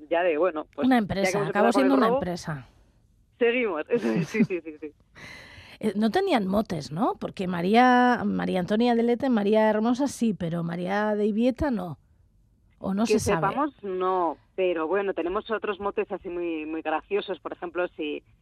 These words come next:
Speaker 1: si vamos al caso del mercado vitoriano, ¿no? Donde también se vigilaba mucho el hecho de, de que no hubiera actos fraudulentos, ¿no? Los mercados siempre era un lugar en el que, bueno, pues la estafa estaba a la orden del día, ¿no?
Speaker 2: Claro.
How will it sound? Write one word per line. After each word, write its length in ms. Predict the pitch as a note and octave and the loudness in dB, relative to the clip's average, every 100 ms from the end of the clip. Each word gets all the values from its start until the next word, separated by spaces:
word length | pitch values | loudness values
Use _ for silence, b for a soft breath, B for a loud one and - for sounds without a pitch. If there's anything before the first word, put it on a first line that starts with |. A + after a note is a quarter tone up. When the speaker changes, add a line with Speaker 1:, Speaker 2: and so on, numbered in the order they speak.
| _ _ _ - | _ _ _ -6
Speaker 1:
si 60 | |
vamos 220 | F#3+ G3 G#3 | -2 -2 -4
al 100 | G3 | -4
caso 260 | G#3 G#3+ | -4 -2
del 120 | F#3+ | -2
mercado 400 | F3 F3 F#3 F3+ | -2 -4 -4 -2
vitoriano, 640 | F3+ F3 F3 F#3 G#3 G3+ F#3 | -2 -2 0 0 0 -2 -2
¿no? 140 | G3 | -2
Donde 560 | F#3+ E3 D3+ D3 C#3+ D3 | -2 -2 -4 -4 -4 -4
también 260 | D3+ D#3+ F3+ | -4 -4 -4
se 80 | G3 | -4
vigilaba 520 | F#3+ F3+ F3+ F#3+ E3+ | -4 -4 -2 0 -2
mucho 520 | E3+ B3 - F#3+ B3 b b b _ | -4 -6 -4 -2 -2 b b b _
el 160 | F3+ F#3 | -4 -2
hecho 240 | F#3 - G3 | -2 -2 -2
de, 680 | F3+ E3+ E3 D#3 D3+ D3+ D#3 F3 | 0 0 -2 -4 -6 -10 -14 -8
de 120 | F#3 | -6
que 120 | G3 | -4
no 120 | F3+ | -2
hubiera 580 | F3+ F#3+ E3+ E3 E3 D#3+ | 0 2 2 2 0 0
actos 240 | F3+ G3+ - | -2 -4 -4
fraudulentos, 800 | F#3+ F3 D#3 D#3 G#3+ G#3+ D3+ | -4 -4 -2 0 0 0 -2
¿no? 100 | D#3 | 0
Los 140 | F3+ D#3 | -2 0
mercados 340 | D3 D#3+ F3 | -2 -2 -2
siempre 220 | G3+ G3 F#3+ | -2 -2 -2
era 80 | |
un 80 | F#3+ | 0
lugar 400 | F#3 F3 F#3+ A#3 | 0 2 0 -2
en 80 | F3+ | -4
el 120 | D3+ | -4
que, 120 | - | -4
bueno, 240 | C#3 D#3 C#3 | -4 -4 -4
pues 160 | C#3+ | -8
la 80 | C#3+ | -12
estafa 280 | - E3 E3 | -8 -8 -6
estaba 200 | - G#3 | -4 -2
a 40 | |
la 80 | D#3 | -2
orden 180 | C#3 C#3 | -4 -6
del 160 | C3 C3+ | -8 -6
día, 260 | D#3 C3+ | -4 -4
¿no? 100 | C3+ | -6
Speaker 2:
Claro. 340 | F3+ E3 C3+ | -8 -8 -12